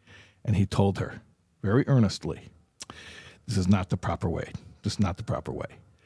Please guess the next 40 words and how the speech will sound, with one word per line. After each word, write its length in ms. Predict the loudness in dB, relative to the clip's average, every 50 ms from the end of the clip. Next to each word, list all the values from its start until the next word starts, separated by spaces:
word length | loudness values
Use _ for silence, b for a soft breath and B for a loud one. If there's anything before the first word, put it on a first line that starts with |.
| B B B B B B B -2
Um, 340 | 0 0 0 0 -2 -6 -6 -6
he 100 | -6 -4
told 300 | 0 2 2 2 2 2
her, 240 | 0 0 -2 -6 -10 _ _ _ _ _ _ _ _ _ _ _ _ _ -6
"Get 140 | -4 -2 -2
up 160 | 0 0 2
at 80 | 4
the 60 | 6 6
normal 340 | 8 8 8 8 8 6
time 300 | 4 2 2 4 4 2
that 120 | 2 0 -2
you 80 | -4
used 380 | -6 -4 -4 -4 -4 -4 -4 -2
to 220 | -2 -2 -2 -2 0
normally 340 | 0 2 2 2 2 2 2
get 160 | 2 0 0
up, 280 | 0 -2 -2 -4 -8 -12 -18 -20 b b b b b b b b b b b b _ _ _ _ _
eat 200 | -2 -2 -2 -4
something, 640 | -4 -2 0 0 0 2 2 4 4 4 4 2 0 -6 _ _ _ _ _ _
take 200 | -8 -8 0 4
your 80 | 6 6
medicine, 600 | 6 8 6 4 4 2 2 2 2 2 2 -2 _ _ _ _ _ _ _ _ _ _ _ _ _
and 160 | -2 -2 0
then 140 | 2 2 4
after 280 | 4 2 2 0 0 -2
you've 100 | -2 2
taken 320 | 4 2 4 4 2 2
care 220 | 4 4 4 6 4
of 80 | 4
that, 200 | 2 0 -2 -4 _ _ _
then 240 | -4 -2 2 2 2
go 160 | 2 2 0
pray. 320 | -4 -4 -4 -4 -4 -6 -8 -16 -20 _ _ _ _ _ _ _ _ _ _ -2
Pray 180 | 0 0 0 0
afterwards." 800 | -2 -4 -4 -4 -4 -4 -6 -6 -6 -6 -12 -16 -14 -14 -14 -14 -8 -4
And 100 | -2 -2
he 60 | -2
explained 460 | -2 -4 -4 -2 2 4 4 4 2
to 60 | 0 -4
her, 200 | -6 -6 -8